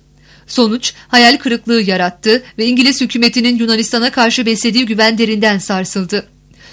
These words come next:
Türk ordusunun gün geçtikçe kuvvetlendiği ve kolay kolay yenilemeyeceği anlaşılmıştı. Fakat Yunanlılar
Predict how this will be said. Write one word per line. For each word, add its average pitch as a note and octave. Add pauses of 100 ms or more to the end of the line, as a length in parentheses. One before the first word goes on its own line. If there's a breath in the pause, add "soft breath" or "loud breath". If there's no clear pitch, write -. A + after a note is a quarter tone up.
(140 loud breath)
Türk B3+
ordusunun G#3+
gün A3+
geçtikçe A#3+
kuvvetlendiği G3+
ve A3
kolay A3
kolay A#3
yenilemeyeceği A3+
anlaşılmıştı. F#3+ (400 loud breath)
Fakat G#3+
Yunanlılar G3